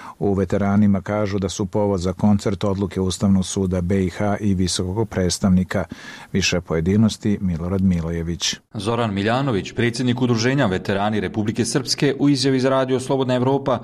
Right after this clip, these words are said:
Speaker 2: naveo je kako će Baja Mali Kninđa i još nekoliko grupa na Banjalučkom trgu Krajine pjevati s ciljem da se animira narod u tom B H entitetu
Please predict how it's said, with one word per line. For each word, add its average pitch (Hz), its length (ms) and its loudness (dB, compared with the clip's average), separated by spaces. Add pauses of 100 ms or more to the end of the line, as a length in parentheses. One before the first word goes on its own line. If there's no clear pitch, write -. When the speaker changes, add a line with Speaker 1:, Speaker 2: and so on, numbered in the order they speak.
(260)
Speaker 2:
naveo 120 420 4
je 104 120 0
kako 104 240 -4
će 95 140 -2
Baja 107 240 0
Mali 104 320 0
Kninđa 113 460 0
i 135 100 2
još 127 240 2
nekoliko 123 480 0
grupa 117 360 2
na 82 80 -2
Banjalučkom 92 640 -2
trgu 101 300 0
Krajine 135 440 -2 (300)
pjevati 135 400 0
s - 100 -10
ciljem 127 360 2
da 107 80 0
se 120 240 -2
animira 117 500 2
narod 110 460 2
u 95 60 0
tom 98 260 0
B 98 220 2
H 92 100 -2
entitetu 117 540 0